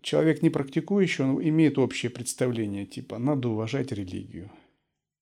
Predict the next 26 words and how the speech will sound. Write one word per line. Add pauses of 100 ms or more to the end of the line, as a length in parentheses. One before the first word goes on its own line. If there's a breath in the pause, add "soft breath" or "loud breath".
(1080)
Все, (300)
традицию. (760 loud breath)
Для
того,
чтобы
какие-то
устои
в
обществе
поддерживались. (1300)
Садху
же
понимает
детально,
как
надо
учиться
уважать
сотни
различных
вещей
в
том,
что
он
практикует.